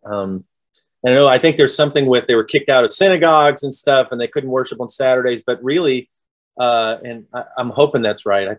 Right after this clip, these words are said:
I've heard that. Um, but, um,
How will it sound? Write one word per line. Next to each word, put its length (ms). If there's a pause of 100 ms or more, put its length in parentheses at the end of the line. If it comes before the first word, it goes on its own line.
(100)
I've 120
heard 260
that. 220 (320)
Um, 420 (260)
but, 280
um, 320